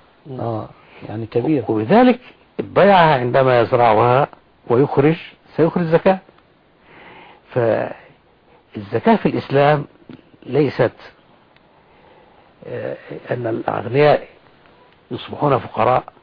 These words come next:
Speaker 2: وإنما الفقراء يصبحون أغنياء.
Speaker 1: مم.
Speaker 2: يعني هنا أعطيناه ضيعة، الضيعة هذه هو عندما يزرعها في زكاة الزرع.
Speaker 1: نعم.
Speaker 2: تاجر، فرقوا بين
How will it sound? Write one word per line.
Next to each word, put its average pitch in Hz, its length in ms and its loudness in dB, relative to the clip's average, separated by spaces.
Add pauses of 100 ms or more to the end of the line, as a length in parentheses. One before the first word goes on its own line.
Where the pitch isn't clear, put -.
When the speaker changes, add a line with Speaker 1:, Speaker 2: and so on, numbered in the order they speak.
(480)
Speaker 2:
وإنما 185 460 2
الفقراء 185 640 4
يصبحون 190 320 -2
أغنياء. 151 520 -2 (1040)
Speaker 1:
مم. 120 260 -8 (500)
Speaker 2:
يعني 107 220 -12
هنا 156 340 2
أعطيناه 123 760 -2
ضيعة، 101 380 0 (1040)
الضيعة 127 500 4
هذه 147 340 -2 (1200)
هو 131 180 0
عندما 120 480 0
يزرعها 131 640 -2 (420)
في 143 120 -6
زكاة 127 300 -6
الزرع. 139 340 -8 (880)
Speaker 1:
نعم. 113 220 -10 (160)
Speaker 2:
تاجر، 165 340 2 (720)
فرقوا 139 420 2
بين 110 420 -2